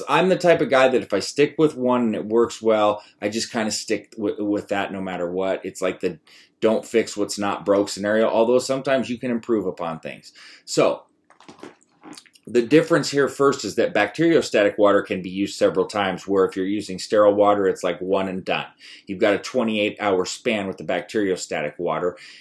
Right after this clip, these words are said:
um, and that makes bacteriostatic water more popular, uh, among scientists as well because of the multiple usage that you can get out of it. Now, um, it's considered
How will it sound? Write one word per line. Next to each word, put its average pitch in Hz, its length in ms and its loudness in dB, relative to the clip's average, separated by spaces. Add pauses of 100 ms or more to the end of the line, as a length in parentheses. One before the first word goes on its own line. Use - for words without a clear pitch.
(120)
um, 110 320 0
and 117 260 -4
that 127 340 2
makes 147 340 2
bacteriostatic 107 960 0
water 95 420 0 (160)
more 120 380 4
popular, 101 800 2 (260)
uh, 104 220 0
among 107 340 0
scientists 101 720 -2
as 87 160 -6
well 90 360 -2
because 95 380 -8
of 85 180 -8
the 92 260 -2 (560)
multiple 101 520 -2
usage 92 500 -8
that 90 120 -6
you 90 120 -10
can 90 180 -12
get 82 180 -6
out 80 220 -4
of 73 100 -12
it. 62 160 -14 (480)
Now, 95 380 -4 (960)
um, 98 380 -2 (220)
it's 123 260 0
considered 135 640 2